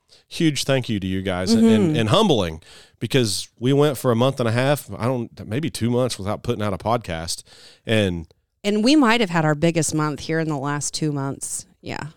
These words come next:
Speaker 1: So it's like, it's amazing.
Speaker 2: Uh-huh.
Speaker 1: It ma-,
Speaker 2: It
Speaker 1: and,
Speaker 2: is.
Speaker 1: and maybe
Speaker 2: It
Speaker 1: it's
Speaker 2: is.
Speaker 1: people just getting on there and buying some Christmas gifts
Speaker 2: No,
Speaker 1: for
Speaker 2: that's totally fine.
Speaker 1: Yeah,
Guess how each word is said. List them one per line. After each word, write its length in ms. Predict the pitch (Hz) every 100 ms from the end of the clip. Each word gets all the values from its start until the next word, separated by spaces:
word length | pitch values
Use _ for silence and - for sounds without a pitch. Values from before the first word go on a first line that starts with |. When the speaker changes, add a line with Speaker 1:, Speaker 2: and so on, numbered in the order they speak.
| _
Speaker 1:
So 260 | - 185 165
it's 100 | -
like, 140 | 170 -
it's 160 | 147
amazing. 600 | 160 170 269 359 127 -
Speaker 2:
Uh-huh. 280 | 165 165 202
Speaker 1:
It 100 | 156
ma-, 200 | 151 160
Speaker 2:
It 520 | 185 98 - - - -
Speaker 1:
and, 120 | 233
Speaker 2:
is. 220 | 403 440
Speaker 1:
and 100 | 165
maybe 140 | 190 214
Speaker 2:
It 40 |
Speaker 1:
it's 100 | 330
Speaker 2:
is. 80 | 339
Speaker 1:
people 180 | 208 175
just 200 | 160 -
getting 160 | 180 156
on 140 | 156
there 140 | 151
and 80 | 147
buying 220 | 131 131
some 140 | 123 123
Christmas 340 | 135 - 123
gifts 320 | - 131 -
Speaker 2:
No, 60 | 240
Speaker 1:
for 60 | 311
Speaker 2:
that's 140 | 330
totally 340 | 359 359 359 349
fine. 400 | 349 359 349
Speaker 1:
Yeah, 100 | 254